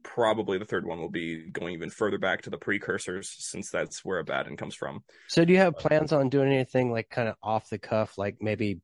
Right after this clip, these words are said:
Speaker 2: talking about a little Rooster Teeth, Red versus Blue kind of stuff? And joking around
Speaker 1: Eventually.
Speaker 2: kinda?
Speaker 1: Yeah,
Speaker 2: You know what I
Speaker 1: 'cause
Speaker 2: mean?
Speaker 1: I,
Speaker 2: Th-, 'cause,
Speaker 1: yeah.
Speaker 2: I mean, that's a, to me, that, so when I was y-,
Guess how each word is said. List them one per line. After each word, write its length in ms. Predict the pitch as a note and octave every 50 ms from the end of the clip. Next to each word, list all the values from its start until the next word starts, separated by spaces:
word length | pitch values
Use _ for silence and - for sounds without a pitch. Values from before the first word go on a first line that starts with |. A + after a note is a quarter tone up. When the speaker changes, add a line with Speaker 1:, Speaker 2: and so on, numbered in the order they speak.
| _ _ _
Speaker 2:
talking 320 | - - A2+ G#2+ - A2
about 200 | G#2 G2 G#2 G2+ F#2+
a 20 |
little 360 | G2 A2 G#2 F#2+ F2 C#2+ - _ _ _ _ _ _ _ _
Rooster 400 | A2 A#2+ C3 C3 - - C3 A#2+
Teeth, 480 | - - - C3 A#2+ A#2+ A2+ - - -
Red 380 | G2 G2+ A2 A#2 F#2 A#2 A2+ G2
versus 400 | G#2 A2+ A2 G2+ - - G2 -
Blue 240 | - A2 A#2+ B2 -
kind 220 | - B2+ A#2+ A#2+
of 60 | A2 -
stuff? 360 | - - B2 A#2 A2+ - _ _ _ _ _ _ -
And 180 | G2+ G#2+ A2 -
joking 120 | - A3 B3+ F#4 G4 -
around 200 | - - A2 A2+
Speaker 1:
Eventually. 120 | - - -
Speaker 2:
kinda? 260 | B2+ B2 B2+ B2+ B2+ - _
Speaker 1:
Yeah, 300 | D#3 E3+ G#3 G#3 - F#3
Speaker 2:
You 60 | F3
know 100 | F3 F3+
what 60 | E3+
I 40 | E3+
Speaker 1:
'cause 20 |
Speaker 2:
mean? 120 | F3 F3+ D#3+
Speaker 1:
I, 60 | C#3
Speaker 2:
Th-, 140 | - F#3 - - - - - -
'cause, 140 | C#3 F#3 E3
Speaker 1:
yeah. 160 | D#3 D#3 G2 -
Speaker 2:
I 60 | E3+
mean, 120 | F3 E3+
that's 200 | D#3+ G3 A#3 -
a, 140 | - D#3+ - - _
to 100 | - F3+
me, 200 | G3 A3+ B3+ A#3
that, 240 | G3 F#3 F3 D#3+ C#3 - _ _ _ _ _
so 260 | - D3+ C#3+ C3 - - G2
when 160 | A#2+ C#3+ D#3+
I 120 | F3+ A3+
was 180 | A3+ F#3 C#3 B2
y-, 240 | C#3 C3+ B2 -